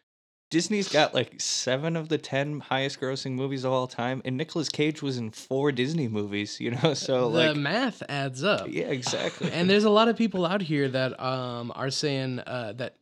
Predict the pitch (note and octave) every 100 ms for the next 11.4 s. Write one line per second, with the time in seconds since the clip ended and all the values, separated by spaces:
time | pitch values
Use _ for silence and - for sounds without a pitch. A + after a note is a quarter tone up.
0 | - F3 C3 A2+ F3+ F3 D#3+ A#2+ C3 C3+
1 | C3+ B2+ A#2+ - C3 B2 A#2 - D#3+ C3+
2 | B2+ A#2 - _ _ D3+ D3 C3+ - C3+
3 | - A#2+ - B2 B2 B2+ A#2+ - B2 C3+
4 | C3 C3 B2+ - C3+ - C3 B2+ C3 C3
5 | C3 B2+ C3 C3 B2+ B2+ B2+ - - F#3
6 | G#3+ A#3+ - C#3 C3+ B2 B2 A2+ - _
7 | _ - C3 - _ _ _ _ - D#3+
8 | F3 E3 E3+ D3 C#3+ E3+ F#3+ G#3 G#3 G3+
9 | A3 A3 - _ _ _ _ _ - D3+
10 | A#2+ A#2 - - - _ - A2 - F#2
11 | G2 - -